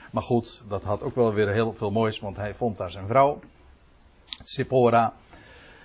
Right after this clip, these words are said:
En, eh, hij werd daar voorbereid voor zijn grote taak. Eh, het was,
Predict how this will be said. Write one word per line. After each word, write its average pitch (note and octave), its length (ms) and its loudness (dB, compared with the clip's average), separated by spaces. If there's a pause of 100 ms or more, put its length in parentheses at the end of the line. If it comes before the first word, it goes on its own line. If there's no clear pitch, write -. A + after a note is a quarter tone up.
(160)
En, A#2+ 480 4 (160)
eh, A2 260 -6 (280)
hij A#2+ 200 2
werd A#2+ 180 4
daar A2+ 200 2
voorbereid A#2 580 6
voor G#2+ 160 -2
zijn G#2 240 -6
grote G#2+ 580 2 (120)
taak. - 540 4 (1400)
Eh, C#3+ 200 4
het F#3+ 140 0
was, G#3+ 360 8